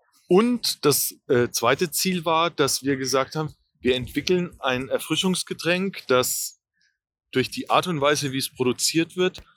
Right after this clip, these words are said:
immer auf der Brauereiseite bleibt, um mit der Vertriebspower der Brauereien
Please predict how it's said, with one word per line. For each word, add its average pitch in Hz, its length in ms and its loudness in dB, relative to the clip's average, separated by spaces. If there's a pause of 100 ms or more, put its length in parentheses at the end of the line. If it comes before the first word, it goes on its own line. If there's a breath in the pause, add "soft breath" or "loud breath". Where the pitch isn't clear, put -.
(280 soft breath)
immer 180 220 4
auf 156 160 2
der 143 140 2
Brauereiseite 123 800 0 (160)
bleibt, 95 640 0 (720 soft breath)
um 202 360 2
mit 165 160 0
der 139 180 0 (880)
Vertriebspower 151 840 -4
der 143 120 4
Brauereien 117 880 0